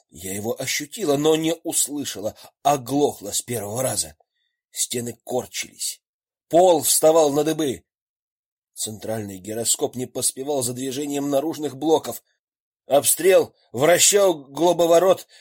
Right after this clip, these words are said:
не давая нам скрыть клинкет. Вот этого и боялась майор.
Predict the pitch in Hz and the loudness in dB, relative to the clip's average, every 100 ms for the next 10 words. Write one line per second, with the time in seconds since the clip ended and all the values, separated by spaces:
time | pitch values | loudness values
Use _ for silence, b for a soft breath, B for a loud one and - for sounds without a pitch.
0 | b 135 170 170 175 180 175 175 160 - | b -4 2 4 6 8 6 4 2 0
1 | - 180 - 160 170 151 156 139 - - | 2 0 0 0 0 -2 -4 -4 -6 -18
2 | _ _ _ _ _ _ _ _ _ _ | _ _ _ _ _ _ _ _ _ _
3 | _ _ _ _ _ _ _ _ _ _ | _ _ _ _ _ _ _ _ _ _
4 | 107 117 - 151 123 113 113 127 117 127 | -12 -6 -2 0 -2 -6 -6 -6 -4 -4
5 | 113 90 - 104 98 82 | -4 -4 -6 -8 -12 -14